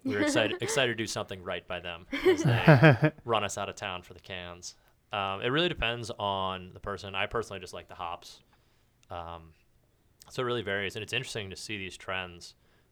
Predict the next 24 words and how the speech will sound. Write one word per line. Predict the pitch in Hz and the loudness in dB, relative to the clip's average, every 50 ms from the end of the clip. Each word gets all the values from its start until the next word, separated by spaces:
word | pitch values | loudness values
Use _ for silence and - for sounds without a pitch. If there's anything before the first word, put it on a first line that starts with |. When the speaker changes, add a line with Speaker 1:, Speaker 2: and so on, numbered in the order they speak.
| _ _ _ | _ _ _
Speaker 1:
with | 95 92 90 90 87 - - - - _ - - | -6 -6 -4 -4 -6 -8 -14 -20 -20 _ -14 -12
different | 104 90 101 92 - | -12 -10 -10 -10 -8
things | - 95 90 90 87 | -8 -8 -8 -10 -12
that | 92 87 | -14 -12
come | - - 92 87 | -10 -10 -10 -10
and | 85 85 | -8 -6
go. | 87 87 87 90 90 87 - - - | -4 -4 -2 -4 -4 -6 -10 -14 -16
Um, | - 87 87 85 85 82 85 82 80 _ _ _ _ _ _ _ _ _ _ _ _ _ - - - _ - | -12 -10 -10 -8 -10 -12 -14 -16 -20 _ _ _ _ _ _ _ _ _ _ _ _ _ -20 -20 -20 _ -12
where | 104 92 | -8 -4
all | 90 90 92 | -4 -2 -2
of | 85 | -4
a | - | -4
sudden | - 101 95 92 | -4 -6 -6 -6
it'll | 87 87 | -8 -10
get | 85 90 - - | -10 -10 -12 -10
warm, | 95 92 92 92 92 92 90 90 90 82 - | -8 -6 -4 -4 -4 -4 -6 -8 -12 -14 -12
and | 92 87 85 82 82 82 | -10 -8 -8 -8 -10 -8
our | 90 92 92 | -6 -4 -2
elderberry | 95 95 95 95 95 90 90 90 | -2 -2 -2 -4 -4 -4 -4 -4
is | 87 - | -6 -8
kinda | - - 98 90 | -8 -10 -8 -8
like | 90 87 - - | -8 -8 -10 -10
a | |
rosé, | 90 90 87 85 90 90 90 90 90 90 90 | -10 -10 -10 -8 -8 -8 -6 -6 -6 -6 -8